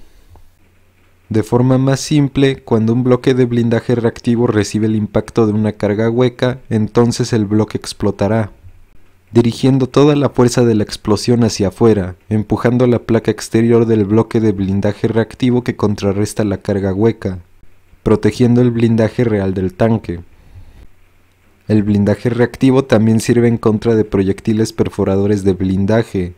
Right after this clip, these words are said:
debido a que puede interrumpir los proyectiles usando el mismo principio que con los proyectiles de carga hueca. Aunque para interrumpir los proyectiles perforadores de blindaje es necesario tener blindaje reactivo más pesado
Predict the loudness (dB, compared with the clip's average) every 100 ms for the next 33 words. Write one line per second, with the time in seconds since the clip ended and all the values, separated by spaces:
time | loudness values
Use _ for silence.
0 | -6 -2 0 2 2 0 0 2 2 2
1 | 0 2 0 -2 0 -2 0 0 0 -2
2 | -2 0 0 -4 -2 -2 -2 -2 0 0
3 | 0 0 -2 -2 -2 -2 -2 -4 -6 -4
4 | -4 -2 -2 -2 -2 0 0 -2 -2 -2
5 | -2 -2 0 0 0 -8 -8 -14 -20 -20
6 | -18 -18 -20 -20 _ _ _ _ -4 0
7 | 2 0 2 0 2 2 2 0 0 0
8 | 0 0 0 0 0 2 2 0 -2 0
9 | 0 0 2 2 2 0 0 2 0 2
10 | 0 2 0 -2 -2 0 0 -2 -2 0
11 | 0 0 0 -2 -2 -2 -4 -4 -2 0
12 | 0 -2 -4 -2 -4 0 0 0 -4